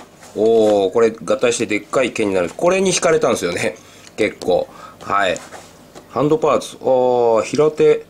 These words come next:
小手みたいなのがつくんですね。はい。で、フリューゲルメッサー。まあ、これがウィングになってるんですよね。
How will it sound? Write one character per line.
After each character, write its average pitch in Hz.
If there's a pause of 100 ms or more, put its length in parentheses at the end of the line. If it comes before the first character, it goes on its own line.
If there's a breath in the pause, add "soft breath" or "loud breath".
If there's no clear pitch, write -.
(160)
小 156
手 156
み 151
た 113
い -
な 90
の 85
が 82 (500 loud breath)
つ -
く 92
ん 80
で 73
す -
ね。 123 (120)
は 95
い。 80 (280)
で、 135
フ 104
リ 113
ュ 131
ー -
ゲ 127
ル 123
メ 117
ッ -
サ 92 (160)
ー。 -
ま 156
あ、 -
こ 160
れ 160
が 160
ウ 143
ィ 170
ン 185
グ 185
に 180
な 175
っ -
て -
る 101
ん -
で -
す 90
よ 98
ね。 127